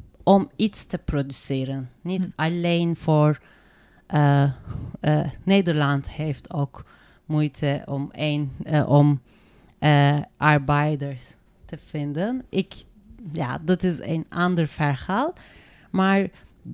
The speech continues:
Speaker 1: eh, als je werkt, dan voel je je meer
Speaker 2: Ja, nuttiger.
Speaker 1: nuttiger
Speaker 2: Ja.
Speaker 1: en ook, eh, beter. Je hoeft niet, eh, hele week, eh, werken, maar ook gewoon één dag, twee dagen of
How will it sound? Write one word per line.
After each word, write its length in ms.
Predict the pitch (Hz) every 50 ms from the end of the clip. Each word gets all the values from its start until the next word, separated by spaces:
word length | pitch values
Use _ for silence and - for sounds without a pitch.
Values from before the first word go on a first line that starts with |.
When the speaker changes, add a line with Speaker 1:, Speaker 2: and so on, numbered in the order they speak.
| - -
Speaker 1:
eh, 540 | - 160 165 165 165 165 160 160 160 156 160 156 147 - - _ _ _ - -
als 260 | - 165 190 208 -
je 160 | - 226 202
werkt, 360 | 165 175 185 190 220 240 - -
dan 260 | 190 185 180 175 170
voel 380 | - - - 196 196 196 185 175
je 400 | 185 175 175 180 180 175 170 170 _ _ _ _ _ _ _ _ _ _ _
je 300 | - 175 180 175 170 170
meer 600 | 165 170 170 180 185 190 185 185 190 180 - - - - - _ _ _ _ _ _ _ _ _ _ _ _ _ _ _ _
Speaker 2:
Ja, 140 | - - 180
nuttiger. 580 | 160 170 190 214 - - 180 - - 170 160 208
Speaker 1:
nuttiger 520 | 226 277 330 320 - 277 233 - - 208
Speaker 2:
Ja. 160 | 190 185 180
Speaker 1:
en 100 | 170 156
ook, 340 | - - 233 247 - - - 214 190 - -
eh, 460 | - - 170 185 185 180 185 180 180 165 - - _ -
beter. 640 | - 240 277 277 - - 208 170 151 156 151 139 127 _ _ _
Je 220 | - - - - -
hoeft 220 | - 247 226 -
niet, 300 | - 254 254 262 254 - - - - - - - _ _ _
eh, 420 | - - - 175 175 160 160 160 156
hele 280 | 170 190 185 175 170 156
week, 340 | 147 147 143 139 139 - -
eh, 320 | - - - 147 147 147 143
werken, 460 | 143 143 139 139 139 135 _ - 139
maar 240 | 160 175 170 170 - -
ook 300 | - 226 214 - - - _ _ _ _
gewoon 380 | _ - 233 220 233 233 220 120
één 260 | - 190 202 196 185
dag, 240 | 165 165 160 156 139 -
twee 320 | - - 175 185 180 180
dagen 560 | 160 175 170 165 165 147 135 156 156 151 151
of 180 | 151 160 - -